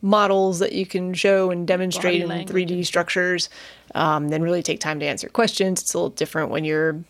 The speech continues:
Speaker 1: the middle of, you know, doing your job and everyone's behind a closed door behind you and you need to say something and, you know, continue doing what you're doing. Um, it, you know, I think it's one of those things where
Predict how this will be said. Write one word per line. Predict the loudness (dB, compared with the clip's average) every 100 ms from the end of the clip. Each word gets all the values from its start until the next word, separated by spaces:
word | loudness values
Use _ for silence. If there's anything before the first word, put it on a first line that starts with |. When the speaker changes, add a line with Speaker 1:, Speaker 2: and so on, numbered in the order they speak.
| -8
Speaker 1:
the |
middle | -6 -2 0
of, | -2 -4 -12
you | -8
know, | -8 -10 -6
doing | -2 2
your | 2
job | 4 2 2
and | 0
everyone's | 0 -2 -2 -4 -6 _ -10
behind | -2 -2
a | 0
closed | -2 -2 0
door | 0 0 -4 -10
behind | -4 -2 -2 -2
you | -2 -2 -2
and | -2 -4 -6 -6
you | -6
need | -6
to | -6
say | -4 -4 -6 -4
something | -2 2 2 2 0
and, | 0 2 2 0 -4 -10 -20 -20 -20 _ _ _ _ -8
you | -4
know, | 0 -2 -4 _ _
continue | -2 0 0 0
doing | 2 2
what | 0
you're | 0 2
doing. | 4 4 2 -2 -16 -18 -20 _ -20 -12 -12 -12 -2
Um, | 4 4 4 0 -6 -10 _ _ _ _ _ _ _ _ _ _ _ _ _ _ -8
it, | -4
you | 2 4
know, | 4
I | 4
think | 2 2
it's | 2
one | 4
of |
those | 4 4
things | 2 2
where | 2 2